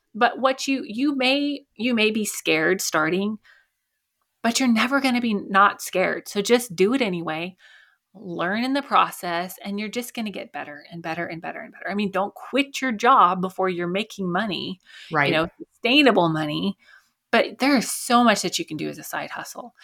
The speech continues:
Speaker 1: and you're
Speaker 2: Right.
Speaker 1: never gonna learn until you start.
Speaker 2: Yeah. Yeah. Love that advice. It's, it's so true. I, I, I mean, I've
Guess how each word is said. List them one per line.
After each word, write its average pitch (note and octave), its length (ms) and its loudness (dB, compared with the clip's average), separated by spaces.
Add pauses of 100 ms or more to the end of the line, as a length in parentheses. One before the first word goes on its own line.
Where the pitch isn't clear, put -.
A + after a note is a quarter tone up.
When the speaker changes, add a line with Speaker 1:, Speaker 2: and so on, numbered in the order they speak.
(280)
Speaker 1:
and G#3+ 160 0
you're A3 80 2
Speaker 2:
Right. G#3 100 2
Speaker 1:
never G3 300 2
gonna B3+ 200 2
learn E3 540 0 (340)
until F3+ 240 -4
you D3+ 140 -4
start. - 400 -6 (800)
Speaker 2:
Yeah. D3 200 -4 (500)
Yeah. C#3+ 220 -4 (120)
Love D#3 260 0
that C#3+ 140 0
advice. C3+ 540 -10
It's, - 340 -14
it's E3 240 -12
so D3 140 -10
true. C#3+ 360 -12 (460)
I, D#3+ 180 2
I, C#3+ 360 0
I G#2 100 -8
mean, D#3+ 200 -4
I've C#3+ 220 -4